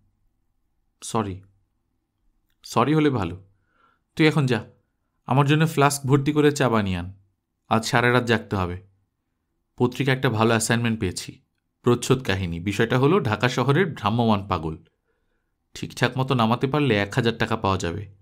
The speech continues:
আভা আমাকে সাহায্য করছে, ও নেবে চারশো, আমি ছশো। আভা নামের মেয়েটির কথা ভাইয়ার মুখে কয়েকবার শুনেছি, এখনো দেখিনি।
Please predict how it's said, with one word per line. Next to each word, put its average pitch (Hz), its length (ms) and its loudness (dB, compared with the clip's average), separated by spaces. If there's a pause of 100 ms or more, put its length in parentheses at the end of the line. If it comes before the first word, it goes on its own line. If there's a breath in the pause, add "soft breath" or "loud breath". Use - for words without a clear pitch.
(920)
আভা 120 300 2
আমাকে 170 240 2
সাহায্য 139 400 0
করছে, - 440 -8 (600)
ও 110 160 2
নেবে 160 200 4
চারশো, 165 420 0
আমি 123 200 -2
ছশো। - 380 -8 (1900)
আভা 160 260 4
নামের 220 260 4
মেয়েটির 160 340 2
কথা 147 260 0
ভাইয়ার 123 380 2
মুখে 127 300 -2
কয়েকবার 98 340 -2
শুনেছি, - 680 -6 (560)
এখনো 135 340 0
দেখিনি। 101 540 -4